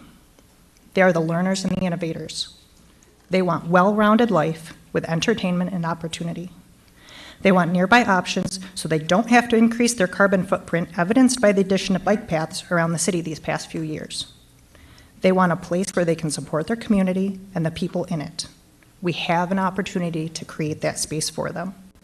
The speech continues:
I want to take a minute to talk about one idea that didn't make it to the business plan because of timing reasons. Larger maker fairs take place in cities like Chicago and New York.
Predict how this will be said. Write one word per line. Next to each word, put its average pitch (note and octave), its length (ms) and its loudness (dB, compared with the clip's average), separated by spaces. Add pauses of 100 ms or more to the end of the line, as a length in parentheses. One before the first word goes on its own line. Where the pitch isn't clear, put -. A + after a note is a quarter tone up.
(500)
I - 40 -6
want E3 200 0
to - 120 -2
take A#3 140 0
a B3 60 4
minute F3+ 300 2
to - 60 -8
talk E3+ 220 0
about D#3+ 240 -2
one F#3 140 2
idea B3+ 340 6
that B3+ 140 0
didn't G#3+ 240 2
make G#3 200 0
it A3+ 100 -4
to - 60 -12
the - 100 0
business E3+ 340 0
plan D#3+ 260 -4
because F3+ 240 -6
of F#3 100 -4
timing D#3 360 -2
reasons. D3+ 500 -8 (760)
Larger A#3 300 4
maker A#3+ 300 6
fairs B3+ 460 2
take - 200 -2
place F#3 240 0
in F#3 100 2
cities F3+ 280 -2
like D#3 140 -2
Chicago A3 480 6
and F3+ 80 4
New E3+ 80 0
York. F#3+ 420 4